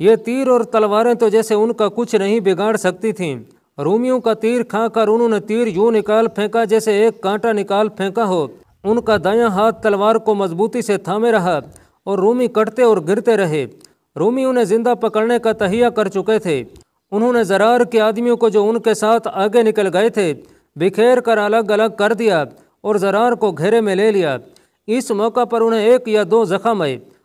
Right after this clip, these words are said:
आखिर कई रूमियों ने मिलकर उन्हें पकड़ लिया और उन्हें बांध लिया। रूमी बुलंद आवाज़ से चिल्लाने लगे, "मुसलमानों, तुम्हारा सलार हमारा कैदी हो गया है।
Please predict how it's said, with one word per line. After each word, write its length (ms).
आखिर 340
कई 180
रूमियों 360
ने 100
मिलकर 360
उन्हें 260
पकड़ 280
लिया 280
और 160
उन्हें 280
बांध 260
लिया। 340
रूमी 300
बुलंद 360
आवाज़ 280
से 140
चिल्लाने 460
लगे, 280
"मुसलमानों, 640
तुम्हारा 400
सलार 400
हमारा 380
कैदी 300
हो 160
गया 240
है। 200